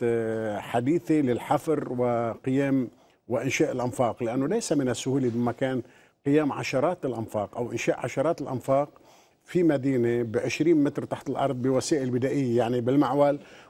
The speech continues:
وعلى مستوى فردي. دون شك استعملت وسائل حديثة، وهذه الوسائل حصلوا عليها من الخارج حكمًا.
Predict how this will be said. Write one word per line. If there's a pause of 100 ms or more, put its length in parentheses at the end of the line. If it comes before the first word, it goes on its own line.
وعلى
مستوى
فردي.
دون
شك
استعملت (540)
وسائل
حديثة،
وهذه
الوسائل
حصلوا
عليها
من
الخارج
حكمًا.